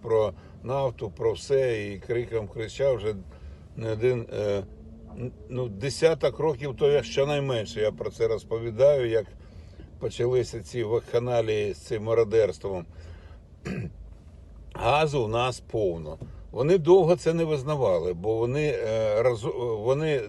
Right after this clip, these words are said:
е, перед широкомасштабною війною, продавали цей газ по наших трубах у Європу,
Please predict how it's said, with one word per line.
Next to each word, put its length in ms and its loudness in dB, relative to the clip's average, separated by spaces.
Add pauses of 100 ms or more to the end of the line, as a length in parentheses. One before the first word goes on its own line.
е, 280 6
перед 460 4 (480)
широкомасштабною 1000 4
війною, 440 2
продавали 640 6
цей 220 0
газ 260 4
по 160 -4
наших 400 -4
трубах 480 -2
у 60 -4
Європу, 600 0